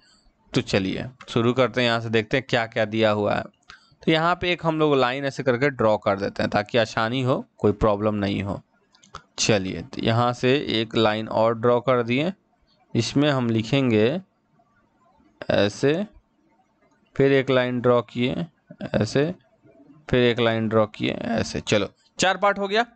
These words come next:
अब चार पार्टों में हमको लिखना है कि जो आपका कन्वर्जन होगा, यहाँ पे मैं लिख देता हूँ कन्वर्जन, ठीक है,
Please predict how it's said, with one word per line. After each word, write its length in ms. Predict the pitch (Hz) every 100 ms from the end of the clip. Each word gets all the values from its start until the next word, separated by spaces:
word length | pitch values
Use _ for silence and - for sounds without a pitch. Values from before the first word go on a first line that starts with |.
| _ - -
अब 180 | 220 -
चार 240 | 226 226
पार्टों 320 | 220 202 202 214
में 120 | 208
हमको 280 | 185 175 190
लिखना 340 | 170 180 185
है 240 | 151 165 - _ _ -
कि 80 | 208
जो 140 | 185
आपका 200 | 220 220 208
कन्वर्जन 520 | 208 196 202 196 233
होगा, 280 | 196 131 110
यहाँ 200 | 110 104
पे 120 | -
मैं 140 | 113 123
लिख 120 | 135
देता 200 | 131 120
हूँ 180 | 147 - _ _ _ _ -
कन्वर्जन, 840 | 143 139 127 120 110 117 104 104 - _
ठीक 140 | 135 156
है, 340 | 202 123 -